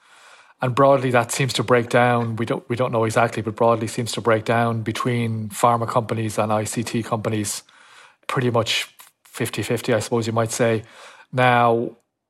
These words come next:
included in the, in the kind of technology ca-, category in terms of big taxpayers are also some manufacturing companies, notably Apple.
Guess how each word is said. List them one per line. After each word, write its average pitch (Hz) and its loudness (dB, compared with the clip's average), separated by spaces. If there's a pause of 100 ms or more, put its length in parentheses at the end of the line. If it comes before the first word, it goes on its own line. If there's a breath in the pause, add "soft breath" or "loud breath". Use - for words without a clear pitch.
included 139 2
in 127 2
the, 135 4
in 123 0
the 117 0
kind 120 0
of 107 -2
technology 123 2
ca-, - -10
category 113 0
in 107 -4
terms 113 -2
of 107 -4
big 113 -4
taxpayers 113 -2
are 110 2
also 113 0
some 117 -6
manufacturing 113 -2
companies, 107 -6
notably 113 -2
Apple. 107 0